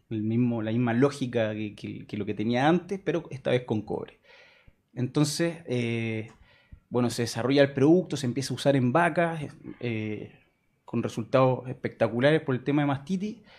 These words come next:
Y de repente los veterinarios empiezan a, a comentar, de, veterinarios de los campos, "Oye, qué, qué impresionante lo bien que se cicatrizan las, las ubres con heridas, qué, qué interesante". Y nos empiezan a, y empiezan a llegar los comentarios a la empresa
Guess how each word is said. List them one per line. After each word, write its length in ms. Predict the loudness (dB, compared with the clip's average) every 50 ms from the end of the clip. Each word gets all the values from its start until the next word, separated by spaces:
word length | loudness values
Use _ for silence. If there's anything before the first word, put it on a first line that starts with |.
| -20 -20 _ _ _ _ _
Y 120 | -2 0 2
de 80 | 2
repente 360 | 2 2 0 0 0 0 2 2
los 140 | 2 4
veterinarios 640 | 4 4 4 4 4 4 6 6 6 4 4 2 2 2
empiezan 460 | 0 0 0 -2 -2 0 0 0 2
a, 260 | 2 2 2 2 0
a 60 | 0 0
comentar, 680 | 0 0 0 0 -2 0 2 2 2 2 2 -2 -8 -6
de, 320 | -4 -4 -2 -2 -4 -6
veterinarios 640 | -8 -10 -6 -6 -4 -4 -2 0 0 2 4 4 2
de 60 | 2 0
los 120 | -2 -4 -2
campos, 380 | 0 2 2 2 0 -2 -2 -2
"Oye, 240 | -2 -2 -2 -4 -4
qué, 280 | -6 -6 -6 -8 -10 -10
qué 80 | -12
impresionante 880 | -10 -10 -12 -12 -12 -6 -4 -2 0 0 0 -2 0 0 0 0 0 0
lo 120 | 0 0
bien 140 | 2 2 2
que 120 | 2 0 -2
se 100 | -2 -4
cicatrizan 600 | -6 0 0 2 2 2 0 -2 0 2 4 4
las, 280 | 4 2 2 -2 -2
las 140 | 0 2 4
ubres 320 | 6 6 6 6 6 4 2
con 220 | 2 2 4 4
heridas, 540 | 4 4 4 2 2 2 2 0 0 -2 -6
qué, 160 | -8 -8 -8 -6
qué 100 | -4 -6
interesante". 600 | -6 -4 -4 -2 -2 -2 -2 -2 -2 -4 -2 0
Y 60 | 0
nos 100 | 2 2
empiezan 340 | 2 0 -2 -2 -2 -2 -2
a, 140 | -2 -2 -2
y 120 | 0 0 0
empiezan 360 | 0 0 0 0 2 4 4
a 60 | 4
llegar 180 | 6 6 6 6
los 120 | 4 4
comentarios 560 | 2 0 0 2 0 0 2 2 2 2 2
a 40 | 2
la 60 | 0
empresa 500 | 0 -2 -2 0 0 0 0 -2 -4 -4